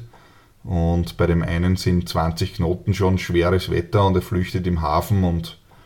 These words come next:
beim anderen beginnt dann erst der Spaß.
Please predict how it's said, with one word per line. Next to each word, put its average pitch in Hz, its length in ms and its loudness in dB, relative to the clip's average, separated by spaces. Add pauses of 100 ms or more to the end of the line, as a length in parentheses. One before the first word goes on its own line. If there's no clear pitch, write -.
(180)
beim 87 180 -4
anderen 90 520 0
beginnt 90 440 0
dann 85 280 0 (280)
erst 90 400 -4
der 90 60 0
Spaß. - 680 0